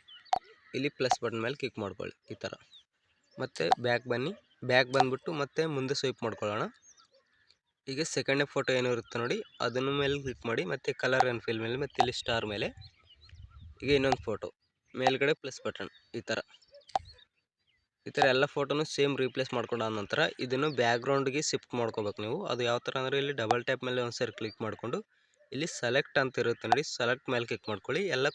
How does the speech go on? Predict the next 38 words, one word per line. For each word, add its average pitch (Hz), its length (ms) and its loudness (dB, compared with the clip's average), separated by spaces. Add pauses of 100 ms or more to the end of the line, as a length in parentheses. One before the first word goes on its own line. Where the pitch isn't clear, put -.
ಕಾಪಿ 120 320 0
ಆಗುತ್ತೆ. 101 300 -6 (600)
ಈಗ 135 80 -2 (100)
ಮತ್ತೆ 135 240 2
ಡಬಲ್ 131 260 2
ಟ್ಯಾಪ್ 131 200 2
ಮೇಲೆ 123 120 2
ಒಂದ್ಸರಿ 117 300 -4
ಕ್ಲಿಕ್ 120 240 -6
ಮಾಡ್ಕೋಬೇಕು. 104 440 -6 (640)
ಇಲ್ಲಿ 165 140 -2 (120)
ಕಾಪಿ 151 300 2 (180)
ಹತ್ತು 139 300 -2
ಲಿರಿಕ್ಸ್ 135 400 0
ಅಂತ 113 180 -6
ಇದೆಯಲ್ಲ, 110 220 0 (840)
ಈ 135 120 -4
ಹತ್ತು - 260 2
ಲಿರಿಕ್ಸ್ 135 360 0
ಮೇಲೆ 117 160 -2
ಕ್ಲಿಕ್ 110 200 -6
ಮಾಡ್ಕೊಳ್ಳಿ, 104 280 -4 (100)
ಕಾಪಿ 127 300 -4
ಆಗುತ್ತೆ. - 260 -6 (640)
ಈಗ 139 100 0 (520)
ಬ್ಯಾಕ್ 123 260 6
ಬನ್ನಿ, 104 180 -4 (800)
ಕಾಪಿ 127 300 4
ಆಗಿರುತ್ತೆ 120 420 0
ಅದು. 160 100 0 (220)
ಈಗ 139 100 2 (400)
ಫುಲ್ 143 240 2
ಪ್ರಾಜೆಕ್ಟ್ 139 360 4
ಓಪನ್ 117 240 0
ಮಾಡ್ಕೊಳ್ಳಿ. 104 280 -6 (880)
ಓಪನ್ 143 240 -4
ಮಾಡ್ಕೊಂಡ್ರೆ 135 400 2
ಇಲ್ಲಿ 151 120 4